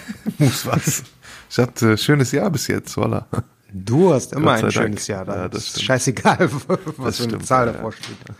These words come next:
Speaker 1: Ist echt so.
Speaker 2: So, hast du denn noch den Leuten etwas Wertvolles, Edukatives, äh, mitzuteilen?
Speaker 1: Ja, ich hatte in, äh, ich weiß nicht, fang,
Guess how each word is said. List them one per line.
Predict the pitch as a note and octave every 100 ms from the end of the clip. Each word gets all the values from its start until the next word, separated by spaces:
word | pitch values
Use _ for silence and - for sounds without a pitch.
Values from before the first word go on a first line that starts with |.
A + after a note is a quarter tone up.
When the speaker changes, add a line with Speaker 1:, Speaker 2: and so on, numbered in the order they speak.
| G#2 - A2 - - - - - -
Speaker 1:
Ist | -
echt | G#2+ -
so. | F#2+ F#2+
Speaker 2:
So, | G2+ A2 G#2
hast | C#3 C#3
du |
denn | B2 A#2
noch | B2+ - - -
den | A2 A2+ A2+
Leuten | A#2+ A#2+ A2+
etwas | - A#2+ A#2 -
Wertvolles, | C3+ G#2 B2+ B2+ - B2 A#2+ A2+
Edukatives, | - B2 A#2 B2 A2+ B2 A2 A2+ - - -
äh, | - - - G#2+ G#2 G#2+
mitzuteilen? | A2 A#2 - - G#2 G2+ G2
Speaker 1:
Ja, | F2+ A2 B2+ C#3+
ich | C3+ D3+
hatte | - C#3 C3 A#2+ A2+
in, | A2
äh, | A2 G#2+ G#2 G2 F#2+ G2 F#2+
ich | F#2+
weiß | A2 A#2+
nicht, | A2+
fang, | - - - A#2+ A2 G#2+